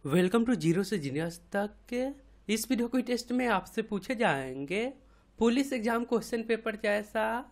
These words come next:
जीके जीएस के दस से सवालों को। तो चलिए शुरू करते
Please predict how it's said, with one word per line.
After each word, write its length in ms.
जीके 300
जीएस 300
के 120
दस 300
से 120
सवालों 560
को। 160
तो 60
चलिए 340
शुरू 300
करते 340